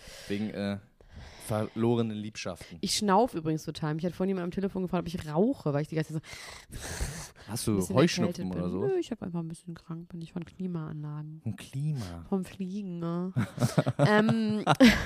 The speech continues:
Speaker 2: <laughs> du, ich möchte ganz kurz, darf ich was sagen?
Speaker 1: Sag was.
Speaker 2: Ich richte jetzt eine persönliche Botschaft und ich zahle vierhundert Euro in die Kasse.
Speaker 1: Oh.
Speaker 2: An Manjapane. Also pass auf,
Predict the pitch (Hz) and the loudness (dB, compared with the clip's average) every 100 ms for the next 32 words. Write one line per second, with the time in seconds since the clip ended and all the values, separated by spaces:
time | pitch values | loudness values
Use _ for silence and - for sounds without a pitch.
0 | - - - - 427 - - 285 262 - | -2 -2 -4 -2 0 0 6 8 8 6
1 | 226 311 311 285 220 - 226 214 240 127 | 8 10 8 4 6 6 4 4 2 4
2 | 214 247 - 240 - 180 180 180 208 277 | 4 4 0 -6 -2 -4 -4 -4 2 2
3 | 226 185 262 254 254 240 226 214 190 _ | 2 0 -2 -6 -8 -8 -10 -12 -18 _
4 | _ _ _ _ _ _ _ _ - 208 | _ _ _ _ _ _ _ _ -6 -4
5 | 226 196 - 202 - 175 175 180 160 165 | -2 -4 -4 -4 -2 0 2 2 4 4
6 | 190 202 190 156 143 - 160 151 - 156 | 4 2 0 0 -2 -2 -4 -4 -4 -4
7 | 147 - 185 196 202 - 175 165 160 143 | -4 0 2 4 2 2 2 4 0 0
8 | 139 135 139 139 - 135 - 143 175 233 | 0 0 -2 -6 -6 -8 -8 0 6 8
9 | 233 214 180 139 - - 156 185 196 214 | 8 6 4 -2 -10 2 4 4 2 -2
10 | - _ _ _ _ _ _ - 160 160 | -10 _ _ _ _ _ _ 0 0 2
11 | 151 - - 113 113 127 _ _ _ _ | 0 -2 -6 -8 -8 -12 _ _ _ _
12 | 165 170 143 190 196 - 151 | 4 4 4 0 2 4 4